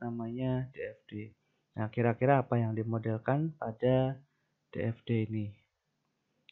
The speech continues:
Kemudian yang keempat, sebutkan elemen D F D. Nah, elemen ini, eh, bisa berupa notasi ya. Kalau misalkan, eh, di situ, eh, ada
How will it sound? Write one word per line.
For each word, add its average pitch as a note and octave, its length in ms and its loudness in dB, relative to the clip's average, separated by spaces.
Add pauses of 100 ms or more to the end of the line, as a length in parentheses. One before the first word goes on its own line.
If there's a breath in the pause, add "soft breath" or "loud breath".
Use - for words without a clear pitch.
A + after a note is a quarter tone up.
(160)
Kemudian D3 480 8
yang D3 320 10
keempat, C3 1040 8 (240)
sebutkan D#3 880 2
elemen C3 560 4
D A2+ 160 4
F - 160 -6
D. A#2 240 6
Nah, A2+ 160 0
elemen C3 400 2
ini, D#3+ 480 2 (320 soft breath)
eh, A#2+ 240 4
bisa B2+ 240 4
berupa A#2+ 320 4
notasi A#2+ 640 4
ya. A#2+ 160 0
Kalau A#2+ 240 2
misalkan, A#2+ 720 -6 (480)
eh, A#2 320 4
di A#2 80 2
situ, B2+ 800 4 (160)
eh, A2+ 320 0
ada A2+ 800 -4